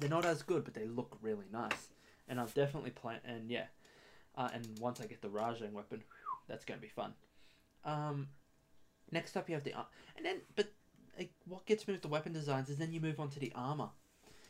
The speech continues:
Yes, some of the armor is just, like, reskinned of their old armors from base world, but,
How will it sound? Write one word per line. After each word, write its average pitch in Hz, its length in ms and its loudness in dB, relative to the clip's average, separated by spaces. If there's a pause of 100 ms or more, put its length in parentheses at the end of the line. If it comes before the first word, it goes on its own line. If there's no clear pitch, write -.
(120)
Yes, 143 260 2
some 156 160 4
of 160 80 -2
the 147 140 2
armor 131 360 2
is 120 260 -4
just, - 340 -4
like, 107 200 -2 (120)
reskinned 107 800 -2
of 104 140 -2
their 104 200 0
old 104 220 2
armors 104 320 0
from 107 200 -6 (280)
base 104 320 -2
world, 135 340 2
but, 127 160 2